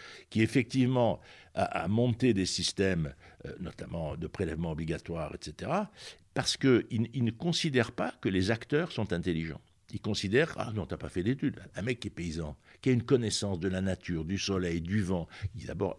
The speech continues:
la majorité des agriculteurs aujourd'hui ont le bac, donc c'est pas, pas non plus exagéré. L'image de l'après-guerre, on fait un petit gosse à la fin,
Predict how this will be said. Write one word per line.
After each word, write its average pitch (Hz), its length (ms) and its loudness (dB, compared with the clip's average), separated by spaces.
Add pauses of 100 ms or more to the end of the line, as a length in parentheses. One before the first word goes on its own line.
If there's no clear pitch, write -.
la 76 140 -10
majorité 85 480 0
des 78 140 -2
agriculteurs 73 440 -6
aujourd'hui 80 300 0
ont 104 100 2
le 85 60 0
bac, 80 380 -2
donc - 100 -14
c'est - 140 -14
pas, - 420 -6
pas - 120 -4
non - 120 -6
plus 90 140 -4
exagéré. 82 440 0 (480)
L'image 104 400 4
de 90 60 4
l'après-guerre, 90 540 4
on 82 60 0
fait 101 120 -2
un 87 60 0
petit 80 160 -6
gosse 87 220 0
à 85 60 2
la 80 120 0
fin, 90 260 2